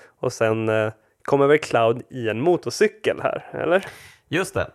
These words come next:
Speaker 2: en jättekul mellansekvens, eh, där han typ, eh, liksom däckar hela Shinra,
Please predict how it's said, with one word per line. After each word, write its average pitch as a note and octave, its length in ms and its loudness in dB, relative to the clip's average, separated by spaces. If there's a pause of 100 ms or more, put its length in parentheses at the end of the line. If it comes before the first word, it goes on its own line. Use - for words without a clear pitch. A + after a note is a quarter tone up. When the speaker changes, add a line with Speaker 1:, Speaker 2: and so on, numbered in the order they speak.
Speaker 2:
en A#2 140 -4
jättekul D3 440 -2
mellansekvens, A2 760 -4 (120)
eh, G#2 60 -2 (480)
där F#2 80 -2
han F#2+ 180 -2
typ, F#2 400 -6
eh, E2+ 480 -2 (240)
liksom E2+ 420 -10 (400)
däckar - 720 -4
hela F#2+ 720 0
Shinra, F2 840 -4